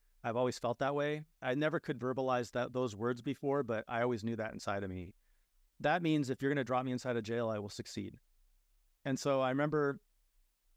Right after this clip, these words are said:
being in the holding cell and my parents were like, "Hey," you know, I've always toed the line of, like, always being in trouble, but never getting really in trouble.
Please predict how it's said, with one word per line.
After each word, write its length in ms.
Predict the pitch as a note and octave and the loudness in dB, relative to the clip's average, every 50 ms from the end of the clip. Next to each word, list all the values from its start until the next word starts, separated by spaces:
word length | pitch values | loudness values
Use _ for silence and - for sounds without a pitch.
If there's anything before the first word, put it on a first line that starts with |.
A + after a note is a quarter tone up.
| _ - - | _ -6 0
being 180 | A#2+ D#3+ E3+ E3+ | 2 4 4 4
in 60 | D#3+ | 4
the 100 | D#3 C3 | 2 2
holding 240 | B2+ C#3+ C#3+ D3 C#3+ | 2 0 0 0 0
cell 480 | - - C#3 C3+ C3+ C3 C3 C3 - - - | 0 0 0 2 2 0 -2 -2 -6 -8 -10
and 140 | - B2 A2+ | -6 -4 -2
my 100 | A#2 A2 | -2 -2
parents 340 | - B2+ B2 B2+ C3 B2 - | -2 -2 -2 0 -2 -2 -2
were 100 | B2+ A#2 | 0 2
like, 240 | A#2+ A#2 A2+ A2+ - | 2 2 0 0 -2
"Hey," 160 | B2 B2+ C3 - | -2 -4 -2 -2
you 80 | D#3 | -2
know, 80 | C3+ C3+ | 0 2
I've 160 | D3 D#3+ D#3+ | 2 2 2
always 280 | G3 G3 G#3+ G3+ D3 - | 2 2 2 2 0 0
toed 200 | - D#3+ D#3 B2+ | 0 0 0 2
the 80 | C3 | 0
line 280 | A#2 A#2 A#2 A#2 A#2 A2+ | 0 0 -2 -2 -2 -4
of, 100 | G#2+ G#2 | -4 -4
like, 220 | G#2+ G#2 G2+ G2+ _ _ - | -4 -4 -4 -6 _ _ -6
always 280 | C3+ C3+ C#3 C#3 B2 | -2 0 0 0 0
being 160 | A2 A#2+ A#2 | 0 0 0
in 80 | A2 G#2+ | 0 0
trouble, 300 | G#2 - A#2 A2+ B2+ B2 | -2 0 0 0 0 0
but 120 | G#2+ A2 | 0 0
never 240 | G#2+ A2 A2+ G#2+ A#2 | 0 0 0 -2 -2
getting 260 | G#2 A2+ A2 G#2+ G#2 G#2 | -2 -2 -2 -2 -2 -2
really 300 | G#2 G#2+ G#2+ G#2 G#2 G#2 | -2 -2 -2 -2 -4 -4
in 80 | G2+ | -6
trouble. 380 | F#2+ - - F#2 G#2+ B2 D3+ E3+ | -6 -6 -4 -4 -2 -4 -4 -6